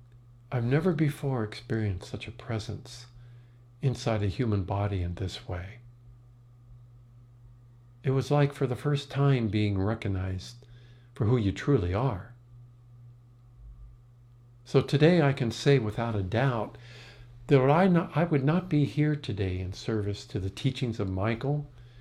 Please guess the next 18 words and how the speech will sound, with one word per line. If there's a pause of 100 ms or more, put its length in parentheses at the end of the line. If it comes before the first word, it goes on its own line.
(840)
if
not
for
all
the
time
and
energy (640)
Jabbar
and
his
channeler
were
willing
to
share
with
me.